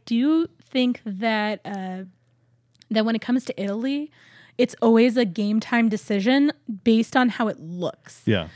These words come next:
Speaker 1: So it can be something that, 'cause I know we've had, like, pizza from Italy, which
Speaker 2: Right.
Speaker 1: sounds really basic, but when we walked by it, we were like, "Oh, that looks really good." And it was really good.
Speaker 2: Yeah, the flatbread pizzas that you, they usually have at the booth,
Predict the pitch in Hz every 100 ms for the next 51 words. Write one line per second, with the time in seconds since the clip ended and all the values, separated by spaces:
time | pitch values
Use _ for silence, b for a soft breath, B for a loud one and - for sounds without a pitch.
0 | B B 254 262 330 330 - 277 285 269
1 | 247 240 220 220 _ _ - 269 294 285
2 | 370 - 302 240 247 185 _ - - 190
3 | - 127 - 180 147 147 117 104 190 220
4 | 214 262 277 330 339 220 165 185 190 -
5 | 302 302 - b b b b b b 247
6 | 240 240 214 208 226 - 196 190 226 262
7 | - - 214 208 185 269 277 175 _ _
8 | - 262 262 - 247 233 285 - 320 339
9 | 415 494 294 254 208 170 147 101 110 -
10 | 156 151 117 135 117 95 95 92 90 104
11 | 98 104 104 92 95 92 90 92 101 113
12 | -